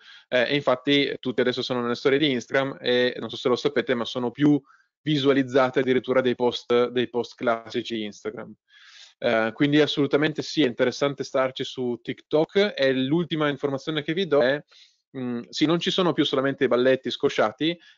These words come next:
ma ci sono, ehm, argomenti, si sta già segmentando. Eh, per, è il, l'intelligenza artificiale, tra l'altro, l'algoritmo che ordina e che vi mostra dei contenuti diversi, è molto, molto avanzato, per cui, per esempio,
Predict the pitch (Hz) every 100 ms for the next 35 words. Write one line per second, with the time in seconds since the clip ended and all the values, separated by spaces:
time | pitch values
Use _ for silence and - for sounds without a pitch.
0 | - 139 143 156 - 135 - 143 151 156
1 | 156 - 123 120 117 117 - _ _ _
2 | _ _ - 131 123 135 147 160 156 156
3 | 170 156 196 202 165 170 - 110 113 107
4 | - _ _ _ _ _ _ 135 123 123
5 | 147 160 151 139 131 131 127 131 131 123
6 | 123 147 151 196 170 143 135 147 127 120
7 | 127 117 113 139 127 123 135 139 156 147
8 | 139 135 143 143 143 143 - 120 123 131
9 | 143 - 151 135 127 123 123 127 131 135
10 | 131 123 120 - 147 175 - _ _ 143
11 | 139 170 170 151 139 127 120 117 - 110
12 | - 139 - _ 143 135 131 127 123 135
13 | 120 117 117 -